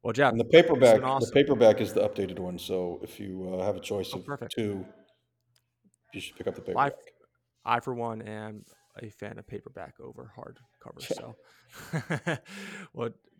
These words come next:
Speaker 1: Jeff, this has been really, this has been awesome again. I really appreciate your time coming on again, recurring guest, and, uh, we'll have to be in touch and have you on again in the future. Okay, talk some Angels, and let's see maybe after what happens with Shohei Ohtani, pr-, uh,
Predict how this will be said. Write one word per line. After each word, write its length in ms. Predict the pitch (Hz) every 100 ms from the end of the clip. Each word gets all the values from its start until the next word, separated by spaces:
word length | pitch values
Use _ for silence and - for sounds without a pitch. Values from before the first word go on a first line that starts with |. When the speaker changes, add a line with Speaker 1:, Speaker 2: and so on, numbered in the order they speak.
| -
Speaker 1:
Jeff, 220 | 139 120
this 140 | 123
has 60 | 151
been 240 | 147 131
really, 400 | 120 117 117 113 113
this 180 | - 113
has 60 | 123
been 140 | 120
awesome 280 | 117 120 120
again. 220 | 117 113
I 60 | 110
really 220 | 107 110
appreciate 300 | 104 107 -
your 80 | -
time 360 | 110 107 104 101 _ - -
coming 180 | 113
on 140 | 110 107
again, 300 | 104 107 104
recurring 440 | 107 - 110 104
guest, 400 | 104 104 101 - -
and, 320 | 110 104 101
uh, 140 | 104 101
we'll 100 | 110
have 100 | 110
to 80 |
be 160 | 107 110
in 60 | 107
touch 300 | 123 120 113
and 100 | 110
have 160 | 107
you 120 | 110 110
on 80 |
again 320 | 110 117 117 113
in 100 | 110
the 80 |
future. 380 | 110 120 131 104
Okay, 200 | 110 113
talk 200 | 113 110
some 140 | - 113
Angels, 320 | 117 117 110
and 140 | 110 - _ _ _ _
let's 160 | 117 -
see 260 | 123 120
maybe 420 | 113 113 110 110 -
after 300 | 110 110 113
what 120 | 110 110
happens 220 | 107 107
with 120 | 107
Shohei 320 | - 107 110
Ohtani, 400 | - 113 113 107 _ _
pr-, 180 | - 110
uh, 180 | 110 104